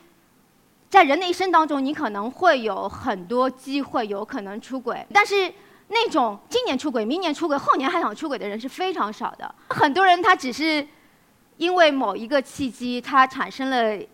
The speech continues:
这样的一个，一个念头，然后正好有，有机会实施。但是对于大多数人来说，他不是那么热衷于出轨，因为出轨的成本非常大。其实我也问过不停地换女朋友这样的朋友，他们，他会告诉我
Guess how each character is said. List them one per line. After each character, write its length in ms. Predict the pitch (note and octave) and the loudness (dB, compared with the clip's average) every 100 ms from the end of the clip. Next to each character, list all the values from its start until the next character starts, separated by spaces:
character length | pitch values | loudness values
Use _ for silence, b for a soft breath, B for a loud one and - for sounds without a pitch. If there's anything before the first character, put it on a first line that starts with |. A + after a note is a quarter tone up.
| - | -12
这 100 | - | -2
样 140 | A#3 G#3 | -2 -2
的 140 | G#3 | -6
一 160 | F#3+ F#3+ | -6 -6
个， 240 | G#3 G3 - _ _ _ | -4 -6 -10 _ _ _
一 140 | G3+ G#3 | -12 -4
个 420 | A3 G3+ G3 G3+ A3+ | -2 -2 -4 -8 -6
念 200 | C4 A3+ | -6 -4
头， 260 | G#3+ G3 | -4 -4
然 160 | G3+ G#3 | -2 -2
后 100 | A#3+ | -4
正 200 | A#3 C4 | -4 -2
好 200 | A3 F#3+ | 0 -2
有， 160 | F#3+ - | -4 -8
有 160 | G3+ | -8
机 220 | G#3 A#3+ | -6 -8
会 180 | B3+ A#3 | -4 -6
实 280 | G3+ - F#3+ | -6 -10 -12
施。 340 | - A3+ G#3+ G#3 _ | -8 -4 -4 -6 _
但 100 | D4+ | -2
是 140 | E4 | -2
对 220 | - F#4+ D4+ | -6 -6 -2
于 60 | |
大 140 | D4+ D#4+ | 0 0
多 140 | E4 | -2
数 140 | E4 | -6
人 160 | B3+ G3 | -6 -4
来 160 | G#3 A3+ | -6 -6
说， 260 | C4 B3+ - _ b b _ | -6 -6 -8 _ b b _
他 100 | F4 | -2
不 220 | F4 F#3+ | -2 -4
是 140 | A#3+ F4+ | -4 -2
那 100 | D4+ | -2
么 100 | A#3 | -4
热 200 | G#3 G3+ | -6 -6
衷 180 | F#3+ | -10
于 80 | F#3 | -14
出 220 | - G#3+ | -14 -12
轨， 120 | G3 F3 | -10 -8
因 120 | D4 | -6
为 60 | |
出 140 | E4 E4 | -6 -4
轨 140 | C#4+ | -4
的 100 | G3+ | -4
成 220 | G3+ A3 | -8 -8
本 140 | B3+ G3 | -8 -6
非 180 | - C4+ | -8 -6
常 240 | B3+ F#3+ | -6 -4
大。 300 | - A#3 F#3+ b b b _ | 2 2 2 b b b _
其 160 | - E4+ | -6 -2
实 380 | G4 G4 F#4+ F#4+ b b b _ - | 0 0 -2 -8 b b b _ -8
我 280 | C4 B3+ C4+ | 0 2 4
也 160 | C#4 | 0
问 240 | A#3 F4 D4+ | 0 0 2
过 180 | C4+ | 0
不 80 | C4 | 0
停 140 | F#4+ D#4 | -2 -2
地 80 | |
换 180 | - D4+ | 0 0
女 80 | A#3+ | 0
朋 160 | A3 B3 | -6 -4
友 160 | C4+ | -2
这 120 | A3 | -2
样 100 | A3+ | -4
的 60 | G#3 | -6
朋 180 | A3+ G#3+ | -10 -10
友， 80 | G#3 | -8
他 140 | D#4 | -8
们， 80 | D4+ | -6
他 120 | F4 | -4
会 120 | E4+ | -2
告 120 | C#4 | -2
诉 160 | C4 A3+ | -2 -4
我 120 | F3 | -10